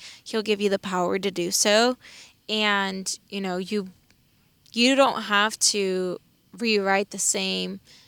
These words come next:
futures that the people before you did. You have the power to live an even better future, one that is written by the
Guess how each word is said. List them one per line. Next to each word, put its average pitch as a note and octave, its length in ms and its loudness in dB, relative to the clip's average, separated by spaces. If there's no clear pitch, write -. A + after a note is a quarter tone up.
futures G#3 880 0
that F#3 320 0
the - 80 -10
people G3 340 -6
before F#3 400 -6
you F#3 220 -6
did. - 420 -6
You A3 220 -4
have A3 220 2
the A#3+ 120 -2
power F#3+ 640 -4
to F3+ 640 -6
live G#3 280 -4
an G3+ 160 -2
even G3 320 -8
better F#3+ 380 -4
future, G3+ 500 -4
one G3 220 -2
that G3+ 100 0
is G3 240 -2
written G3 360 -4
by F#3+ 180 -4
the G3+ 340 -6